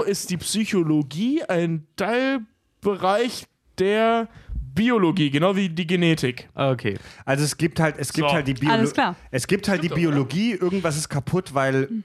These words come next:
Speaker 1: buchstäblich Atome in deinem Gehirn
Speaker 2: Genau.
Speaker 1: falsch vernetzt sind, äh, falsch liegen, Synapsen sind falsch vernetzt. Und es gibt die Sozialisation, sprich, mir ist im Alter von x Jahren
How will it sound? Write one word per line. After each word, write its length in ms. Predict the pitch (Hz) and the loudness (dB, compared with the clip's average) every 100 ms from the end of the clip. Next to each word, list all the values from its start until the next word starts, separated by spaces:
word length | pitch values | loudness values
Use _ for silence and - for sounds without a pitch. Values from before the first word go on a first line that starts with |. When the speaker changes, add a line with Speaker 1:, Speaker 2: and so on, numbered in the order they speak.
| 123 | -6
Speaker 1:
buchstäblich 680 | 139 185 - 170 151 160 127 | -4 -2 -2 -4 -4 -4 -4
Atome 500 | 123 143 175 190 165 | -6 -2 0 0 0
in 80 | 131 | 0
deinem 180 | 127 120 | 0 0
Gehirn 320 | 123 151 170 | 0 2 0
Speaker 2:
Genau. 120 | 180 | -2
Speaker 1:
falsch 160 | 127 123 | -4 -2
vernetzt 500 | 120 127 165 - - | -4 -4 -6 -10 -6
sind, 240 | 175 165 | -4 -2
äh, 140 | 135 123 | -4 -2
falsch 320 | 131 117 - | -4 -6 -6
liegen, 460 | 123 180 208 233 - | -4 -2 -2 -4 -8
Synapsen 500 | 107 123 135 - 180 | -6 -4 -4 -4 -10
sind 180 | 151 131 | -10 -8
falsch 200 | 127 - | -8 -6
vernetzt. 360 | 117 139 180 - - - - - | -6 -6 -6 -14 -20 -20 -14 -2
Und 120 | 160 | -2
es 120 | - | -2
gibt 200 | 180 - | -6 -4
die 80 | 151 | -2
Sozialisation, 1160 | 120 170 - 156 135 123 120 - 147 160 208 277 - _ _ _ _ _ _ _ _ - | 0 -2 -2 0 0 0 -2 -2 0 2 0 -2 -8 _ _ _ _ _ _ _ _ -18
sprich, 600 | - - 139 180 196 - - _ _ _ _ | -12 -6 0 0 0 -6 -14 _ _ _ _
mir 280 | 143 196 190 | 2 2 2
ist 320 | 165 - - _ | 0 -4 -10 _
im 160 | 139 143 | -4 -2
Alter 260 | 160 170 | 0 -2
von 280 | 156 156 147 | 0 2 2
x 320 | 175 - - | 0 -4 -2
Jahren 480 | 139 143 143 156 151 | 2 2 4 2 0